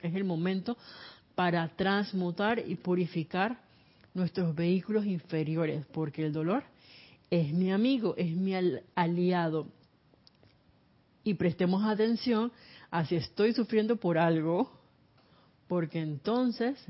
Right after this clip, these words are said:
el que está liderando, eh, nuestra vida en ese momento son nuestros vehículos inferiores, no la presencia Yo Soy, y yo estoy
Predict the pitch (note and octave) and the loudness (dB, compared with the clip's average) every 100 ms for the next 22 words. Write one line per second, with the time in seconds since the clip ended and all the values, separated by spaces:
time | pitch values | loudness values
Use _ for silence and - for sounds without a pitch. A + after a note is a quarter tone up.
0 | D#3 - E3+ D#3+ - D3+ - - F3 F3+ | -14 -8 -6 -6 -6 -6 -8 -6 -2 -2
1 | - F3+ F3 F#3 E3 D#3+ E3 G#3 G#3 E3 | -2 0 2 2 2 2 0 0 0 0
2 | F3 A3 - - - - _ _ - E3+ | 0 -2 -8 -20 -20 -20 _ _ -4 -2
3 | D#3+ D3+ A#2 E3+ F3+ D#3 E3+ D#3+ F3+ F#3+ | 0 -2 -4 0 0 0 0 2 4 2
4 | G3+ G#3 G3+ E3+ F3+ G3 A#3 A#3 - - | 0 -2 -2 -2 -2 -4 -4 -8 -10 -18
5 | - F#3+ F3+ G3+ - F#3 E3+ D#3 - F#3 | -6 -2 0 -2 -2 0 0 0 0 0
6 | G3 E3+ D#3+ D#3 D3 C#3+ - E3 F3 F3+ | 0 -2 -2 -2 -4 -6 -6 -4 -2 -2
7 | F#3 G3+ C#3+ E3+ F3 F3 E3+ E3 - F#3 | 0 -2 0 -2 -2 -2 -2 -4 -4 -8
8 | - - - - F3+ F3+ F3+ F#3 F#3 - | -8 -16 -16 -6 0 2 2 0 -2 -4